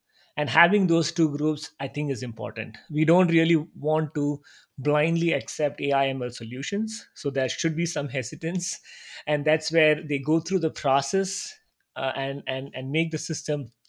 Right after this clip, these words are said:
better. And in the process, they learn and the system also gets better. So that is required. And, and, and the other, other portion, uh, of the people would actually help to take things fa-,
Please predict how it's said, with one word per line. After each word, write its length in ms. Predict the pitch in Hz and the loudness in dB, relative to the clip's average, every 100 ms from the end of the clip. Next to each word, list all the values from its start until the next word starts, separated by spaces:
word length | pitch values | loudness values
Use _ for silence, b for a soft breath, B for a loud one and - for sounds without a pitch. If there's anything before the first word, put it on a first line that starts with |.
| - | -8
better. 480 | 127 139 165 185 185 131 | -2 0 2 2 -2 -6
And 100 | 135 | -6
in 80 | |
the 80 | 131 | -6
process, 400 | 120 139 - 147 | -2 0 0 -2
they 220 | 117 143 | -2 2
learn 400 | 160 180 196 214 B B B B | 4 4 2 0 B B B B
and 120 | 143 | -6
the 20 | |
system 380 | 135 147 - 143 | -4 -6 -6 -4
also 260 | 135 131 139 | -4 -2 -4
gets 260 | 123 120 | -4 -6
better. 400 | - 120 113 214 220 _ | -6 -6 -4 -6 -8 _
So 180 | - 131 | -8 -4
that 200 | 127 127 | -2 -2
is 140 | 131 | -4
required. 400 | 123 - 139 196 220 b b b b b | -6 -6 -4 -4 -6 b b b b b
And, 160 | 151 147 | -2 -2
and, 180 | 143 | -4
and 120 | 147 135 | -6 -4
the 100 | 139 | -2
other, 240 | 147 156 - | 0 0 -2
other 360 | 139 151 151 - _ | 2 4 2 0 _
portion, 500 | 156 147 151 139 135 - | 0 2 0 -6 -10 -10
uh, 340 | 120 120 117 113 _ - | -8 -6 -6 -8 _ -10
of 100 | 127 | -8
the 80 | 120 | -8
people 500 | - 190 185 139 139 b b b b | -6 -4 -2 -4 -4 b b b b
would 100 | 135 | -2
actually 300 | 131 - 143 | -2 -2 -6
help 380 | 117 143 135 - | -2 0 -2 -6
to 80 | |
take 240 | 113 120 - | -10 -10 -8
things 180 | 123 - | -12 -10
fa-, 240 | - 123 | -8 -8